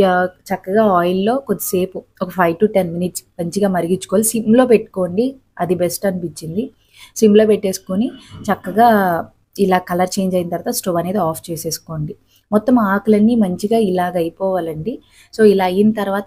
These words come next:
మీరు ఇంకా ఆయిల్ అనేది మనకు తయారైపోయినట్టే. మీరు స్టవ్ అనేది ఆఫ్ చేసేసుకోవచ్చు. కొంచెం చల్లారనిద్దాము. చల్లారనిచ్చిన తర్వాత ఇంక మనం వేరే బౌల్‌లోకి ట్రాన్స్‌ఫర్ చేసేసుకోవాలి. So, ఈ యొక్క ఆయిల్ వాడటం వల్ల నేను చెప్పినట్టుగా జుట్టు పెరుగుదలకి ఉపయోగపడుతూ ఉంటది.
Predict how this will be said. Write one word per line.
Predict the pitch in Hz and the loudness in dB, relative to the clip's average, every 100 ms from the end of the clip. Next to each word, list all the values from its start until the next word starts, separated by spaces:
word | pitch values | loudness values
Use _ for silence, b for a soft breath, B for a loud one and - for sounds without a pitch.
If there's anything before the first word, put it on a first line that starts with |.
| 269 | -2
మీరు | 226 | 0
ఇంకా | 185 180 233 | -2 -4 -2
ఆయిల్ | 233 175 180 | 0 0 0
అనేది | 175 180 | -2 0
మనకు | 208 180 - | 0 -2 -4
తయారైపోయినట్టే. | 170 165 170 170 165 156 - 294 _ _ _ - | -4 0 -2 -2 -4 -6 -10 -12 _ _ _ 0
మీరు | 202 285 349 | 2 2 0
స్టవ్ | - 190 | -2 2
అనేది | 180 180 208 | 2 0 -4
ఆఫ్ | - 165 - | -2 -2 -4
చేసేసుకోవచ్చు. | 175 175 160 - 160 - | -8 -2 -4 -4 -8 -8
కొంచెం | - 220 214 214 | -2 0 2 0
చల్లారనిద్దాము. | 208 175 175 185 175 156 160 175 240 _ _ _ | 0 0 0 0 -6 -6 -6 -4 -8 _ _ _
చల్లారనిచ్చిన | - 180 180 190 185 190 180 | -4 0 0 0 -4 -6 -6
తర్వాత | 180 170 175 175 233 | -4 -2 0 -2 0
ఇంక | 202 | -2
మనం | 180 175 160 | -2 -6 -4
వేరే | 165 175 | -2 0
బౌల్‌లోకి | 165 160 160 156 160 | -2 -2 -4 -6 -6
ట్రాన్స్‌ఫర్ | - 160 156 170 - | -6 -6 -6 -12 -10
చేసేసుకోవాలి. | 156 160 160 - 156 156 151 160 - B B B B B | -10 -8 -10 -10 -8 -6 -8 -10 -14 B B B B B
So, | - 233 214 - | 0 2 2 2
ఈ | 240 262 | 2 4
యొక్క | 262 226 233 | 4 4 4
ఆయిల్ | 233 202 196 208 233 | 6 6 4 4 4
వాడటం | 196 175 180 185 208 208 | 2 2 0 0 0 0
వల్ల | 190 196 | 0 0
నేను | 208 180 | 0 0
చెప్పినట్టుగా | 175 160 170 175 175 208 | -6 -8 -8 -8 0 0
జుట్టు | 170 - 226 | 0 -8 -4
పెరుగుదలకి | 214 196 180 180 180 175 | 0 2 2 2 0 -2
ఉపయోగపడుతూ | 175 175 175 170 165 156 190 | -4 -2 -2 -2 -6 -4 -4
ఉంటది. | 175 156 160 247 | -4 -4 -4 -4